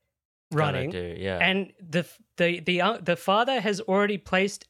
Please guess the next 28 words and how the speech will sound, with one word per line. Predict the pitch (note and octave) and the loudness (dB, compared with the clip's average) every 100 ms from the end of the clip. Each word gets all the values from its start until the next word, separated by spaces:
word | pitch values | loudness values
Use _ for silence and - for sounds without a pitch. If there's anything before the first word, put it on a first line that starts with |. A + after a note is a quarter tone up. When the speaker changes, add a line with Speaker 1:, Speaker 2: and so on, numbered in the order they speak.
| - | -2
Speaker 2:
agents | G3+ D#3+ E3 D#3+ - - - _ _ - | -2 0 -2 -2 -4 -8 -10 _ _ -2
in | F3 F#3 | 2 4
the | F#3+ | 2
uncle's | D3+ F3 - D#3+ B2 | 2 -2 -2 -6 -6
group. | B2+ D3+ C3+ - | -4 -2 -2 0
Speaker 1:
Right, | A2 F#2 | 2 2
yeah. | G2 G#2+ | 2 2
So, | G2 C3 G#2 - _ - | 2 0 -2 -4 _ -2
but | C#3+ - - - | -2 -2 -6 -10
also | - D3+ - G3+ | -4 -2 2 2
Speaker 2:
So | G3 | 4
that | G3+ | 2
they | G#3 G3+ | 2 2
can | G3 E3+ | 0 -2
keep | - A#3+ - | -2 -2 -4
tricking | - C#4+ C#4+ G3+ E3+ | -2 -2 0 0 2
Joe | D3+ C#3+ B2+ D3 | 2 2 0 -2
into | E3+ E3+ D3+ | -4 -4 -4
doing, | D#3 F3 E3+ E3 D#3+ _ _ _ _ _ - | 0 2 2 0 -4 _ _ _ _ _ -2
uh, | D3+ D3+ D3+ D3 D#3 | 0 4 4 2 2
more | E3 E3+ E3+ | 2 2 2
extreme | D#3+ - F#3 E3+ D3+ | -2 -2 -2 0 -2
stuff. | - F3+ C#3+ - _ _ _ | 0 0 0 -6 _ _ _
So | - F#3 | 0 2
in | F#3 G3 | 2 0
the | F#3 | 2
end, | A#3+ B3 E3 F3+ - _ _ _ _ _ _ _ - | 2 2 2 -2 -6 _ _ _ _ _ _ _ -2
when | F3 F3+ F3 E3+ | 2 4 2 -2